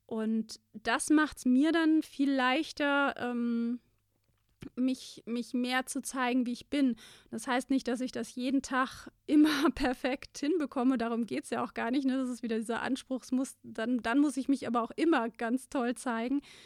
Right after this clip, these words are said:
ähm, sondern das ist so ein, ich finde, es ist tagesformabhängig, es ist irgendwie auch so ein Prozess und, und es hängt sicher auch davon ab, mit welchen Menschen bin ich zusammen. Und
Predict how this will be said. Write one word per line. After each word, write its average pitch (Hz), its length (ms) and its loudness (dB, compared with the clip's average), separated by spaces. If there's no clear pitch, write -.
ähm, 233 280 0
sondern 233 400 -2
das 233 160 -8
ist - 280 -8
so 233 220 -2
ein, 226 520 -2
ich - 160 -16
finde, 277 200 2
es 269 120 -4
ist - 360 -10
tagesformabhängig, 285 1200 0
es 233 160 -6
ist 240 140 -10
irgendwie 240 420 -4
auch - 140 -8
so - 140 -8
ein 226 80 -6
Prozess - 680 -4
und, 233 440 -4
und 269 240 4
es - 320 -8
hängt 269 280 2
sicher 285 400 0
auch 285 120 2
davon 285 300 0
ab, - 180 0
mit 269 160 2
welchen 233 300 0
Menschen 247 340 0
bin 262 120 2
ich 262 140 0
zusammen. 262 560 2
Und 214 240 -6